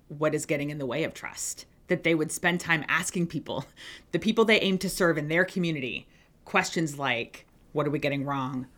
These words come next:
What are we missing? Do you see your own life and values reflected in the news? Tell me what you trust and why. Tell me where else you turn for information." Only by understanding that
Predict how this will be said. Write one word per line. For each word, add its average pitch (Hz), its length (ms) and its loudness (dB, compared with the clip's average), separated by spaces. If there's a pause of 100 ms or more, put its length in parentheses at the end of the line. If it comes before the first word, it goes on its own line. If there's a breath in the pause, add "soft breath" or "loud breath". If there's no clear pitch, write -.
(120)
What 147 160 2
are 147 60 0
we 147 120 0
missing? 131 540 -4
Do 170 100 2
you 170 160 4
see 180 160 0
your 151 220 2
own 143 180 0
life 139 220 0
and 143 100 -2
values 131 380 0
reflected 131 420 -4
in 131 60 -2
the 131 80 -2
news? 123 400 -4 (320 loud breath)
Tell - 180 0
me 190 120 6
what 156 180 4
you 156 100 4
trust 156 320 -2
and 151 100 0
why. 147 200 4
Tell 170 180 -2
me 185 80 6
where 170 160 4
else 147 240 4
you 175 60 4
turn 160 260 -2
for 143 140 -4
information." 131 580 -4 (340 loud breath)
Only 254 240 6
by 160 360 4 (280)
understanding 156 840 0
that 147 460 -4